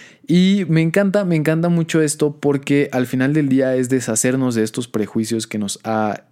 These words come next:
eh, dicho muchísimas veces la sociedad y realmente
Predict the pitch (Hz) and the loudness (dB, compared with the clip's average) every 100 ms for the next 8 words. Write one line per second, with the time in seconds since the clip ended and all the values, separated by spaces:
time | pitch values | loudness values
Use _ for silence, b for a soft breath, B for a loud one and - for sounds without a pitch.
0 | - 104 101 - 92 - - 113 123 120 | -8 -6 -4 -6 -8 -10 -8 0 0 0
1 | 131 120 107 120 117 110 101 104 - 113 | -4 -4 -4 -4 -2 -4 -2 -4 -4 -4
2 | 107 - - 107 104 101 107 - B B | -6 -6 -8 -2 0 0 -2 -6 B B
3 | B 135 151 160 - 131 135 139 151 160 | B 2 2 0 -2 0 2 2 2 2
4 | 165 165 170 190 208 | 2 2 2 2 -2